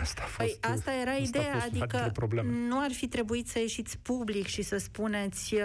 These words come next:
Speaker 2: „Avem o problemă la Ministerul Sănătății, n-avem bani să cumpărăm aia, aia, aia, aia.”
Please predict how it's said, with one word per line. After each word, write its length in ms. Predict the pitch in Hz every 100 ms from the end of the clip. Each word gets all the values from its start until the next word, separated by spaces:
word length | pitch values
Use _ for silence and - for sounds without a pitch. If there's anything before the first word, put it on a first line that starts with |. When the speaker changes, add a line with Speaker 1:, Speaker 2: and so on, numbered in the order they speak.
| -
Speaker 2:
„Avem 420 | 202 185 226 269
o 100 | 277
problemă 480 | 285 269 254 277 277
la 120 | 262
Ministerul 440 | 240 233 - 254
Sănătății, 540 | 269 262 254 269 262 214
n-avem 460 | 220 254 269 254
bani 300 | 220 277 247
să 160 | 214 208
cumpărăm 520 | 202 208 214 233 240
aia, 360 | 240 254 247 220
aia, 380 | - 233 240 220
aia, 340 | 233 247 233
aia.” 380 | 240 240 208 180